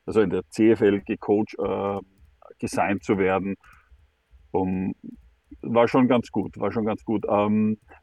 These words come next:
dann dachte ich mir auch, der, der deutsche, ähm, Offense-Liner, der im I P P-Programm war, dass der es irgendwo schafft. Der ist ja dann wieder zurück in eine Mannschaft, weiß jetzt leider nicht,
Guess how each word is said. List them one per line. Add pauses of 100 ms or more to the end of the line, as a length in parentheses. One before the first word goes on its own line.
(120)
dann
dachte
ich
mir
auch,
der,
der
deutsche, (520)
ähm, (1080)
Offense-Liner,
der
im
I
P
P-Programm
war, (240)
dass
der
es
irgendwo
schafft. (1160)
Der
ist
ja
dann
wieder
zurück
in
eine
Mannschaft,
weiß
jetzt
leider
nicht,